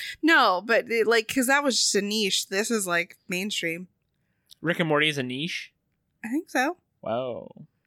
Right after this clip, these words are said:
Speaker 1: Is it not?
Speaker 2: Wow, Rick and Morty fans are gonna D dos you.
Speaker 1: I don't understand why it's not.
Speaker 2: Okay. I wouldn't fuck around with Rick and Morty fans, man.
Speaker 1: Oh, 'cause they're smarter than me?
Speaker 2: Well, that's a given.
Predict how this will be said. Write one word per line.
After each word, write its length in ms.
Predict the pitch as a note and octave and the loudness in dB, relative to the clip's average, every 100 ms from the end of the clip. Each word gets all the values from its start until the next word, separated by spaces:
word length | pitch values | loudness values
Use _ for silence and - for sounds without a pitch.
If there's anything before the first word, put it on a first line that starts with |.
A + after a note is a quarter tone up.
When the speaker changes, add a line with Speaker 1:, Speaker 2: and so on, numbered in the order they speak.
| _ | _
Speaker 1:
Is 140 | A3 A3+ | -8 -4
it 100 | A3 | -2
not? 300 | F#3 G#3+ - | 2 2 2
Speaker 2:
Wow, 280 | C3 C3 A#2 | 2 2 0
Rick 180 | C3 D3 | -2 -4
and 60 | |
Morty 180 | D3 D3 | -6 -4
fans 240 | C#3+ C#3 | -4 -6
are 40 | B2+ | -6
gonna 280 | B2 A2+ G#2+ A#2 _ - | -6 -6 -8 -16 _ -10
D 160 | C#3 C#3+ | -6 0
dos 320 | D3+ D3 - | 0 0 -4
you. 340 | E3 D#3+ C3 C3 - - - - _ _ _ _ _ _ - | -6 -6 -8 -14 -18 -18 -18 -20 _ _ _ _ _ _ -12
Speaker 1:
I 100 | A#3 | -8
don't 160 | B3+ A#3+ | -6 -6
understand 500 | A#3+ A#3 B3 A#3 A3 | -4 -4 -2 -4 -4
why 220 | G#3 G#3 G#3 G#3 | -2 -2 -4 -8
it's 300 | - - - | -8 -10 -8
not. 460 | G#3+ A#3+ D#4 G3 E3 | -8 -4 -2 -2 2
Speaker 2:
Okay. 500 | G3+ C#4 E4 D#4+ - _ - | 2 2 0 0 -6 _ -4
I 120 | C#3 | -2
wouldn't 320 | A3+ A#3+ F#3 | -2 -4 -6
fuck 240 | G3+ F#3+ | -4 -4
around 400 | F#3 F3+ F3+ E3 | -4 -6 -6 -12
with 80 | E3 | -8
Rick 120 | F3 - | -8 -6
and 60 | D#3+ | -4
Morty 180 | A#3+ | -4
fans, 340 | G#3+ B2 A#2+ C3+ | -4 -10 -12 -16
man. 340 | C3 E3+ G3+ - | -14 -12 -6 0
Speaker 1:
Oh, 160 | G#3 | 0
'cause 160 | G#3+ A3 | 0 0
they're 120 | G3+ | 0
smarter 380 | - F3+ F#3 G3+ | -2 -2 -2 -2
than 160 | A3+ | -4
me? 260 | A3+ A#3+ A#3+ - | -4 -6 -8 -10
Speaker 2:
Well, 460 | B2+ A#2+ A2+ A2 - _ - | -2 0 0 -4 -8 _ -12
that's 180 | C#3+ A#2 | -8 -8
a 40 | |
given. 360 | G2 F#2+ G2 | -10 -14 -12